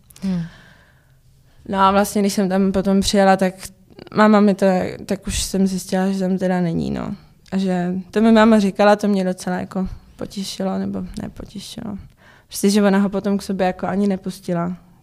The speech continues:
Speaker 2: jako, že u ní, u ní
Speaker 1: Hmm.
Speaker 2: mohla být jenom máma, ale... Hm. No, takže...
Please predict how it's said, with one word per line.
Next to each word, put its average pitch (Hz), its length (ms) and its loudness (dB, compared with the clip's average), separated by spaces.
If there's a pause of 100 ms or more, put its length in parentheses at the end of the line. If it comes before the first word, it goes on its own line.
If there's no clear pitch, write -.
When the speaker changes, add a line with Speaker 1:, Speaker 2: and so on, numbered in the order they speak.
Speaker 2:
jako, - 280 -14 (180)
že 190 160 -8
u 185 60 -6
ní, 185 180 -4
u - 100 -10
ní 196 100 2
Speaker 1:
Hmm. 180 100 4
Speaker 2:
mohla 185 240 -2
být 185 220 -2
jenom 185 220 -4
máma, 180 340 -4
ale... 196 380 -8 (1160)
Hm. 190 140 0 (1300)
No, 196 160 -4 (340)
takže... 180 500 -6